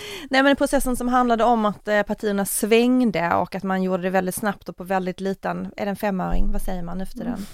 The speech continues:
Speaker 1: Två krona? Vad har vi för mynt? Jag vet inte.
Speaker 2: Inte jag heller.
Speaker 1: Eh,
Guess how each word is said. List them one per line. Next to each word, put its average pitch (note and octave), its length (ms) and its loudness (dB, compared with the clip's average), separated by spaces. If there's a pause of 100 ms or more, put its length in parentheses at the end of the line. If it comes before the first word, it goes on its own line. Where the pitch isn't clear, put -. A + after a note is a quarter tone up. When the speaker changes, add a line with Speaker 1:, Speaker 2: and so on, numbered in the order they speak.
(140)
Speaker 1:
Två G#3 160 0
krona? F3 560 -8
Vad G3+ 240 0
har G3 120 2
vi F#3 100 -4
för F#3 80 -10
mynt? F3+ 280 -6
Jag F3 80 -8
vet E3+ 160 -12
inte. F#3+ 240 -16
Speaker 2:
Inte B3+ 180 -2
jag A#3 60 2
heller. G#3 160 -2 (240)
Speaker 1:
Eh, F#3+ 480 2